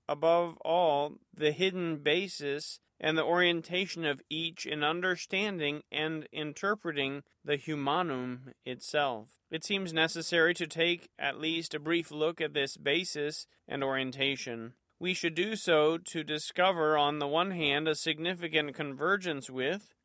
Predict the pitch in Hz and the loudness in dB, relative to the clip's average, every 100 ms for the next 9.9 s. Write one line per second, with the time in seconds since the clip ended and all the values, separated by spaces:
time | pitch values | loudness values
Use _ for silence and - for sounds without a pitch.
0 | _ - 113 120 165 156 135 143 151 185 | _ -4 -2 -2 0 0 0 2 2 4
1 | 185 151 139 139 156 - - 156 196 - | 2 2 2 0 -2 -8 -2 0 0 2
2 | 160 151 151 - 175 180 165 156 156 160 | 2 2 2 0 0 0 -2 0 0 -2
3 | 151 139 135 185 202 151 135 131 131 127 | -4 -4 -2 -2 -2 -2 -2 -2 -6 -6
4 | 131 - - 180 180 127 131 - _ 160 | -8 -10 -4 0 0 -2 -8 -14 _ 2
5 | 165 160 202 214 208 196 196 190 175 165 | 2 4 2 4 4 4 4 2 0 -2
6 | 156 160 175 185 170 - 165 - - - | -2 2 2 2 -2 -2 -2 -4 -10 -8
7 | - 175 175 170 - - - 151 147 139 | -4 2 4 2 0 -8 -6 -4 -4 -4
8 | 131 131 127 143 147 139 117 117 117 - | -2 0 2 2 0 0 0 0 -4 -8
9 | _ _ - 139 139 139 139 151 | _ _ -4 -4 0 2 4 2